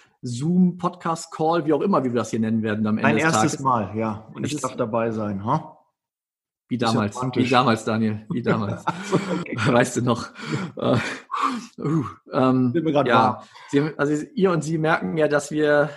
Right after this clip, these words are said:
Speaker 1: ähm, wir uns ein bisschen eingrooven müssen. Wir haben jetzt auch schon ein paar Minuten geplaudert, aber ich denke, am Anfang ist es ja auch mal wichtig, einmal auch mal, dass, äh, ihr und Sie die Möglichkeit haben und habt,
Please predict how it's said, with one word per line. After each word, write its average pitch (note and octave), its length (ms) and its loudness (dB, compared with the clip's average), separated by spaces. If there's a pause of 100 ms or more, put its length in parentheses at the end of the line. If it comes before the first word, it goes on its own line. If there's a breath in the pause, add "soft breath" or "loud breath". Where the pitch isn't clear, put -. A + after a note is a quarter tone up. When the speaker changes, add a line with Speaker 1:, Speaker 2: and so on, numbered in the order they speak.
(120)
Speaker 1:
ähm, C#3+ 480 -4
wir C#3 200 0
uns C#3+ 100 -6
ein - 20 -8
bisschen - 200 -4
eingrooven F#3 480 2
müssen. D#3+ 380 -4
Wir C3+ 380 2
haben D3+ 160 0
jetzt D3 140 -2
auch C#3 80 -4
schon C#3+ 180 -2
ein - 40 -8
paar D3+ 120 0
Minuten D3+ 320 -2
geplaudert, D#3+ 580 0
aber B2+ 120 2
ich C3+ 60 0
denke, C#3+ 200 0
am C3+ 80 -2
Anfang D#3 300 -2
ist D3 80 0
es D3 100 -6
ja D3 80 -6
auch C3 40 -6
mal C#3 180 0
wichtig, - 380 -6
einmal C#3+ 440 0
auch C#3 180 -2
mal, C#3 140 -2
dass, C3+ 320 -6
äh, C#3 320 -2
ihr D#3 140 2
und C#3 80 0
Sie D3+ 120 -6
die C#3 120 -4
Möglichkeit C#3 540 -2
haben D3 220 0
und C3 100 2
habt, C#3+ 280 0